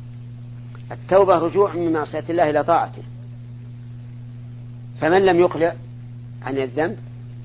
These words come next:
فليس بتائب. ولهذا يجب على من عنده مظالم للناس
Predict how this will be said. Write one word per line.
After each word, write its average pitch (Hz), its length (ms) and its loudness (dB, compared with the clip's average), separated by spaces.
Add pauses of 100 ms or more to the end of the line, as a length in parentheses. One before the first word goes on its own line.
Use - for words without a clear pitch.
(120)
فليس 196 260 -2
بتائب. 127 420 -6 (1800)
ولهذا 156 540 6 (1000)
يجب 170 400 4
على 156 240 8
من 143 100 2
عنده 143 280 0
مظالم 131 460 4
للناس 120 460 -4